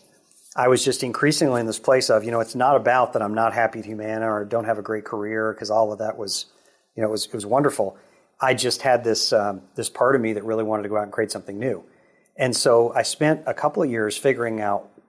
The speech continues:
what problem were we gonna tackle, 'cause I believe you gotta start with the right problem. I, I knew I wanted a, a really big, meaningful problem. I mentioned it had to be related to healthcare because I think that's just so meaningful in people's lives.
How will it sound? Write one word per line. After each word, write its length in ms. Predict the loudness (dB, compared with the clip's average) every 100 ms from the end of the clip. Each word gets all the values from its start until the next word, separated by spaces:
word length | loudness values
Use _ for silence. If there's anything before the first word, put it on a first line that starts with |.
| _
what 320 | 0 2 2
problem 440 | 2 2 2 0
were 140 | -2 -4
we 100 | -4
gonna 180 | -6 -8
tackle, 440 | -10 -10 -12 -16 _ _ _ _ _ _
'cause 160 | 0 2
I 80 | 2
believe 300 | 2 -2 -2
you 80 |
gotta 160 | 0 0
start 320 | 0 2 2
with 120 | -2
the 80 | -4
right 200 | -6 -6
problem. 480 | 0 2 2 -4 -12 -18 _ _ _ _ _ _ -2
I, 160 | 0 0
I 60 | 0
knew 120 | 2
I 60 | 2
wanted 280 | 2 0 -2
a, 160 | -4 -4
a 80 | -8
really 300 | -4 -2 -2
big, 540 | -2 -2 -2 -4 -12
meaningful 480 | -10 -6 -6 0 0
problem. 540 | 2 0 0 -4 -8 -10
I 80 | -10
mentioned 640 | -8 -6 -6 -6 -8 -12 _ _ -16
it 240 | -14 -4
had 180 | 0 0
to 60 |
be 100 | 0
related 300 | -2 0 0
to 40 | -2
healthcare 600 | 0 0 0 -4 -4 -6
because 260 | -8 -8
I 60 | -8
think 180 | -10 -8
that's 260 | -6 -6
just 140 | -8 -6
so 100 | -6
meaningful 420 | -6 -8 -8 -8
in 60 | -8
people's 300 | -12 -10 -6
lives. 400 | -4 -4 -6